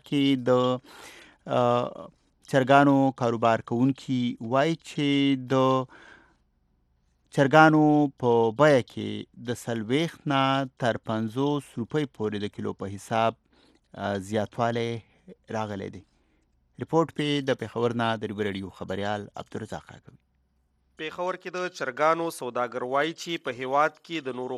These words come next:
Speaker 2: خوراکي شیانو ترڅنګ روان کال دوران د چرګ په یو کیلو قیمت کې د څلوېښتو نه تر پنځوستو روپو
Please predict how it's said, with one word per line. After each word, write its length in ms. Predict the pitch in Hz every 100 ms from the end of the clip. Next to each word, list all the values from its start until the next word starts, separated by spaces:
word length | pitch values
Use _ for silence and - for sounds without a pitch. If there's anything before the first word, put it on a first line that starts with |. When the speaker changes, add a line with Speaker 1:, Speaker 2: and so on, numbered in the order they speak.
| -
Speaker 2:
خوراکي 420 | 131 120 120 120
شیانو 320 | 135 127 151 165
ترڅنګ 640 | 160 - 165 160 - - 143
روان 300 | 156 175 180
کال 200 | 180 180 175
دوران 380 | 175 175 175 143
د 100 | 127 123
چرګ 200 | - 131 _ 131
په 60 | 127
یو 120 | 147 147
کیلو 200 | 170 170 165
قیمت 300 | 165 165 -
کې 260 | 175 165
د 160 | 127 117 -
څلوېښتو 580 | 127 139 160 - 170 165
نه 60 | 160 -
تر 140 | 120 -
پنځوستو 520 | 123 123 151 - 165
روپو 220 | 151 165